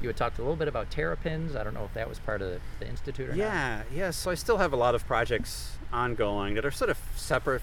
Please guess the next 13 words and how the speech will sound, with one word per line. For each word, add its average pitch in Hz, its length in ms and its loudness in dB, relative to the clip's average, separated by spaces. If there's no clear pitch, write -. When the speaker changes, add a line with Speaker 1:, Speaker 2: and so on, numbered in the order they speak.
Speaker 2:
from 131 200 0
the 131 60 -2
Peterson 143 360 0
Institute. 139 500 2
I 113 160 6
can't 110 160 -2
let 104 100 -2
'em 101 100 -2
go 107 180 2
anymore. 110 400 2
I 110 200 4
Speaker 1:
<laughs> - 40 -8
Speaker 2:
I, 120 120 2